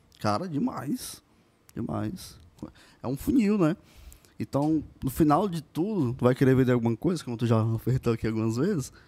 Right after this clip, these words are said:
Quanto mais gente vai te assistindo ali, assistindo nós aqui, uma porcentagem mínima a gente sabe que, a gente, que vai ligar pra pizzaria, a gente sabe que uma porcentagem mínima vai ali, né? Vai funilando. Então, quanto mais gente entra,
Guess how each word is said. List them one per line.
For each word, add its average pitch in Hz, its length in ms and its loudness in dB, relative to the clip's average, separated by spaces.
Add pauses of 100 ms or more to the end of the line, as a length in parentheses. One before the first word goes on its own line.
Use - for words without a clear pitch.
(880)
Quanto 156 240 -2
mais 175 280 4
gente 208 240 0
vai 196 120 2
te - 100 -4
assistindo 185 460 0
ali, 175 160 4
assistindo 139 380 0
nós 123 300 2
aqui, 120 340 -6 (1200)
uma 117 100 -2
porcentagem 139 560 4
mínima 143 200 4
a 143 40 2
gente 147 100 -2
sabe 139 200 0
que, 151 60 0
a 143 40 -2
gente, - 200 -6
que - 140 -8
vai 131 140 2
ligar 131 480 0
pra - 120 -2
pizzaria, 113 480 0
a - 20 2
gente 127 120 -4
sabe 202 160 0
que - 60 -6
uma 180 40 -6
porcentagem 135 560 -6
mínima 143 340 -2
vai 151 220 -4
ali, 147 280 -2
né? 139 200 -6 (260)
Vai 123 120 2
funilando. 143 680 0 (220)
Então, 139 100 -6
quanto 135 240 -6
mais 147 280 0
gente 143 520 -4 (640)
entra, 127 540 0